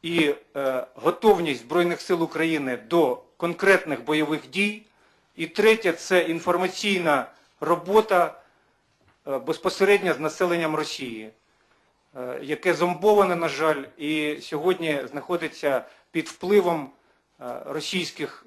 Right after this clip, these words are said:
к-, підконтрольних Путіну змі і, е, інших інституцій. Так от, другий, другий фактор — Збройні сили, якраз тема наш-, нашої,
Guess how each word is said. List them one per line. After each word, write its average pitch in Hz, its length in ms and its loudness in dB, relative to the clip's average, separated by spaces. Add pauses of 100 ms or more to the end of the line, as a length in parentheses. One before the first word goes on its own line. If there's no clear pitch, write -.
(120)
к-, 160 120 -18 (120)
підконтрольних 165 760 -4
Путіну 143 360 -8
змі 185 440 -4 (320)
і, 143 240 -6
е, 135 580 -4 (500)
інших 170 520 -6 (220)
інституцій. 139 720 -8 (320)
Так 160 200 -2
от, 202 180 2
другий, 196 640 0 (520)
другий 151 680 -2 (200)
фактор — 180 640 2 (400)
Збройні 170 460 0
сили, 123 420 -4
якраз 180 460 -2
тема 196 340 2
наш-, 160 300 -2
нашої, 151 640 -4